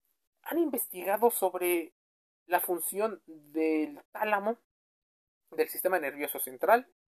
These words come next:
y de la sustancia blanca. ¿Qué pasa en el cerebro cuando una persona miente?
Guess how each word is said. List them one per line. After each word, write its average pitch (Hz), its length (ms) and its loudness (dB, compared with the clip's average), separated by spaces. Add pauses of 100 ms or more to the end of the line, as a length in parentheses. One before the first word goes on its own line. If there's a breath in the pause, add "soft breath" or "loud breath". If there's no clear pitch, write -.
(280)
y 160 80 -20
de 151 100 -2
la 143 120 2
sustancia 165 580 -6 (560)
blanca. 143 380 0 (2000)
¿Qué 330 80 -8
pasa - 540 -2
en 156 120 -6
el 156 100 -6
cerebro 160 460 4
cuando 143 600 -6 (640)
una 190 180 0
persona 180 260 -4
miente? 233 280 -6